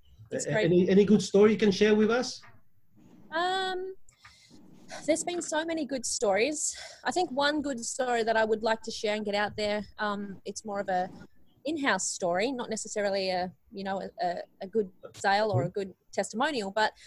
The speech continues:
Speaker 1: what we are doing at the moment, Thomas, we are part of the, um, Lifeblood Challenge in real estate, um, agents for Port Macquarie. So I've always been one that donates blood, but, um, we're run-,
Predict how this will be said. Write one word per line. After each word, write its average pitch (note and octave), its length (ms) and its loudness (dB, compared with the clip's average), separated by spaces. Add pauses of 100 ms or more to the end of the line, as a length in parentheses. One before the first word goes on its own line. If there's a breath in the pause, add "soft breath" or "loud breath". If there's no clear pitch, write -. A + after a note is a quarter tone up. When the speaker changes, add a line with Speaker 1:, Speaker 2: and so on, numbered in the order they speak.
(200 soft breath)
Speaker 1:
what C4+ 240 2
we B3 160 2
are A#3+ 140 2
doing C4+ 260 -2
at B3 120 0
the A3 40 -4
moment, A3+ 340 -4
Thomas, A#3 440 -4
we A3+ 180 0
are G#3+ 60 0
part A#3 260 -2
of A3 120 -6 (100)
the, G#3+ 380 -4
um, G#3 280 -2
Lifeblood G#3+ 600 -2
Challenge C#4+ 400 0
in A#3+ 100 -4
real G#3+ 200 -4
estate, A3+ 420 -2 (240)
um, G#3+ 340 0
agents A3+ 260 -2
for G#3+ 100 -12
Port - 180 -6
Macquarie. A#3 400 0 (480 soft breath)
So G#3 440 2
I've B3+ 140 4
always C4 340 4
been A3+ 200 -2
one A3 180 0
that G3+ 120 0
donates G#3 460 -2
blood, A3 280 2 (200)
but, A3 320 0
um, G#3+ 160 0
we're A3 140 -2
run-, A#3+ 220 -2